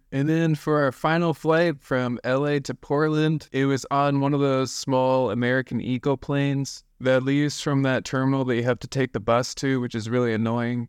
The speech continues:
And while we were in the domestic first class, we were not offered a meal on this flight, which is important to note, even though we were really hungry because we were just at the lounge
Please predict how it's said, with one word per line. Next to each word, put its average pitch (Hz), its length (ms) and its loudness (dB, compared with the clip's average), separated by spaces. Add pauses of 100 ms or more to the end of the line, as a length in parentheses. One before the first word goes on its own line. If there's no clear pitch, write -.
And 127 240 0
while 135 140 4
we 143 140 2
were 156 360 2
in 139 300 0
the 127 220 2
domestic 120 580 -2
first 131 320 -4
class, 123 540 -2
we 123 120 -2
were 120 140 2
not 120 460 2
offered 120 560 2
a 113 220 -2
meal 123 500 0
on 117 220 2
this 117 260 -2
flight, 120 460 0
which 120 180 -8
is 113 100 -6
important 120 420 -2
to 113 120 -2
note, 117 400 0
even 135 240 2
though 123 180 2
we 127 140 0
were 165 180 2
really 131 240 2
hungry 123 440 0
because 107 300 -2
we 110 60 -2
were 110 100 2
just 107 220 -6
at 113 200 2
the 98 100 -2
lounge 113 520 0